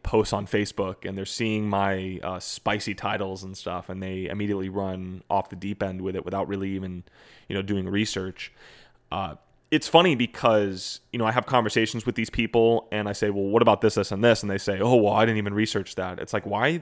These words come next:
why are you even commenting on something that you haven't researched?" And I've been finding that a lot with people who wanna talk politics or wanna talk about all this Black Lives Matter shit and all these people,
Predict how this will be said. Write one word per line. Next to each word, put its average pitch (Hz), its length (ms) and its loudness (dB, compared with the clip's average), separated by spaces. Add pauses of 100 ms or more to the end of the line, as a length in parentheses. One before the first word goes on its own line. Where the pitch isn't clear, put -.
(140)
why 139 580 2
are 113 140 4
you 110 160 2
even 107 420 0
commenting 117 580 2
on 123 140 0
something 127 320 -4
that 107 140 -6
you 104 80 -6
haven't 101 360 0
researched?" - 540 -10 (300)
And - 100 0
I've 185 60 0
been 214 80 -2
finding 190 240 2
that 165 100 6
a 127 60 6
lot 107 360 2
with 107 160 -4
people 104 280 -4
who 110 80 0
wanna 104 240 2
talk 101 260 0
politics 107 640 2
or 104 60 0
wanna 101 180 -2
talk - 260 2
about 101 200 4
all 101 140 4
this 98 140 -2
Black 104 320 0
Lives 101 240 -2
Matter 101 320 -4
shit 98 380 -2
and 98 100 -6
all 98 140 0
these 104 140 -4
people, - 420 -2